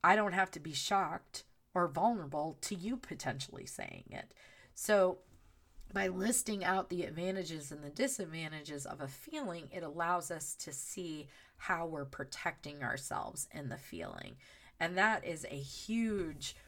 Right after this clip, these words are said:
way to begin to, to tackle negative feelings, because what we think is, "Oh, I'm gonna pull this sucker out by the roots." But the reality is, you know, we, we may actually not want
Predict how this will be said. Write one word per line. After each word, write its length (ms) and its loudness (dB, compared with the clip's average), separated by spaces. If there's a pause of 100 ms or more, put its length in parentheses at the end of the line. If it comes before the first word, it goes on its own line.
(200)
way 480 2
to 140 -4
begin 540 -8
to, 160 -10 (380)
to 420 -4
tackle 640 -2
negative 400 -6
feelings, 600 -2 (400)
because 560 2 (360)
what 440 6
we 140 -2
think 380 -2
is, 360 -4
"Oh, 80 2
I'm 220 2
gonna 160 0
pull 240 0
this 180 -4
sucker 360 -4
out 200 0
by 100 -2
the 120 -4
roots." 340 0
But 180 -10
the 80 -8
reality 800 2
is, 300 -8 (1400)
you 120 -2
know, 120 -2
we, 260 0 (220)
we 260 -2
may 220 2
actually 420 0
not 400 0
want 520 -2